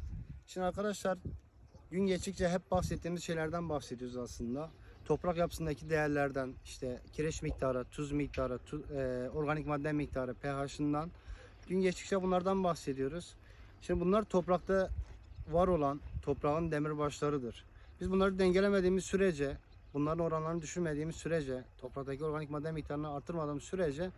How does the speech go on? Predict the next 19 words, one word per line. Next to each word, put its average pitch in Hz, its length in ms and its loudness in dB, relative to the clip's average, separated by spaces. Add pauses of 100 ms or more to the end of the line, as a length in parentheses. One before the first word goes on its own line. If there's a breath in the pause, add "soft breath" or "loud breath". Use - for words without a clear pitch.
(380 loud breath)
verimli 190 300 6
bir 185 60 -2
tarım 175 300 6
yapmış 170 360 0 (400)
olmayız. 175 640 4 (540 loud breath)
Şimdi 180 280 4
biz 196 260 0 (200)
yüzde 151 240 0
yüz 190 140 2
gübre 185 220 4
siyah 196 200 2
topraktan 185 500 4
neden 190 260 4
bu 165 60 0
kadar 170 240 2
üstüne 165 340 -2
dura 156 260 2
dura 156 200 2
bahsediyoruz? 151 720 -2